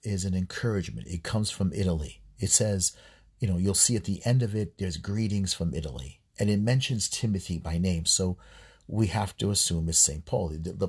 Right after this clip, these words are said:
the person himself is, is his name, the, the author is not mentioned. But he has, obviously, a very clear theology, and he has a very clear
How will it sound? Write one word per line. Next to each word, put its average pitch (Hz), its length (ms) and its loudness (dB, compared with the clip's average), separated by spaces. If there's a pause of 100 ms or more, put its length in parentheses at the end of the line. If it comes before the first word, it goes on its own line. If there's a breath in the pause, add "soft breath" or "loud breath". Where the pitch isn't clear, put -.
(120)
the 95 80 -4
person 143 420 0
himself 90 560 2
is, - 320 -2
is - 340 -6
his 98 280 -2
name, 101 220 4
the, 82 360 0
the 82 140 -6
author 113 380 -2
is 67 140 -6
not 80 220 -2 (420)
mentioned. 92 540 0 (840 loud breath)
But 107 120 2
he - 160 -2
has, 104 680 2
obviously, 92 580 0
a 95 60 -4
very 85 420 -2
clear 117 720 2 (1600)
theology, 90 840 2 (460 loud breath)
and 104 120 2
he 95 100 4
has 92 140 2
a 92 40 2
very 92 280 2
clear 110 540 0